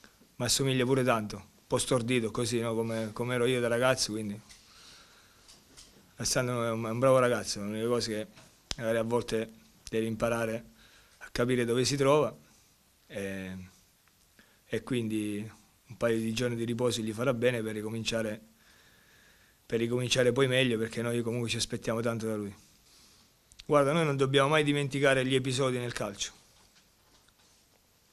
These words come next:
eh, perché noi abbiamo fatto due gol su due calci d'angolo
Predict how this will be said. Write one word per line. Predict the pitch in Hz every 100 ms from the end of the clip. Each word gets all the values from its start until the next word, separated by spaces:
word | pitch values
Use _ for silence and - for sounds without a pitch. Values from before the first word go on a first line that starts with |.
| - - - - _ _ _ _ _
eh, | - 107 107 104 101 95 95 92 98 - _ -
perché | 123 143
noi | 160
abbiamo | 143 135 127
fatto | 135 131
due | 127 139
gol | 131
su | 123
due | 120
calci | 127 127 -
d'angolo | 151 165 160 165 -